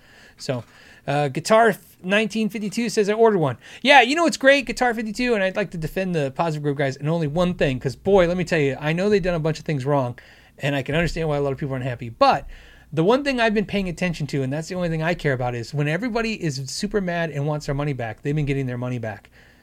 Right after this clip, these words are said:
That to me, I, I had a guy, there's a guy who put a comment, he's like, "Th-, they didn't give me the amp, so I asked my money back, they gave it to me," and he goes, "They're a fraud." I'm like, "Well, they're not a fraud if they <laughs> give you your money back." I mean, it sucks that they took your money and they didn't deliver a product, but it's hard to judge right now.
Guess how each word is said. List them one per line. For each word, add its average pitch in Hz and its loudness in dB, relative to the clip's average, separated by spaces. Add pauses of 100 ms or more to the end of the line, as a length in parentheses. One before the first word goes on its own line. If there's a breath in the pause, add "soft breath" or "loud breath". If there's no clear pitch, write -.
(120)
That 175 0
to - -4
me, 165 -2
I, 165 0
I 185 -2
had 285 2
a - -2
guy, 185 -4
there's 226 0
a 202 -2
guy 202 4
who 196 4
put 170 0
a - -2
comment, 175 -4
he's 131 -6
like, 131 -6 (600 soft breath)
"Th-, - -16
they 165 0
didn't 233 2
give 233 -2
me 220 2
the 180 0
amp, 196 2
so - -2
I 160 6
asked 175 4
my 175 0
money 180 2
back, 151 2
they 156 -4
gave 165 -2
it 160 -10
to 170 -2
me," 139 0
and 131 -4
he 127 -8
goes, 131 -4
"They're 151 -2
a 123 -6
fraud." 143 4
I'm 147 -2
like, 151 -2
"Well, 196 -8
they're 240 0
not 311 6
a 214 2
fraud 220 4
if 160 0
they 170 0
<laughs> - -2
give - 2
you 190 0
your 151 -4
money 208 0
back." 139 -2
I - -4
mean, 226 2
it 196 -4
sucks 254 2
that 190 -6
they 180 -2
took 175 -4
your 185 -4
money 196 0
and 170 -2
they 151 -2
didn't 170 -4
deliver 156 -4
a 139 -2
product, 170 2
but 123 -8 (640 soft breath)
it's 160 -4
hard 165 2
to 147 0
judge 135 0
right 127 -2
now. 120 -4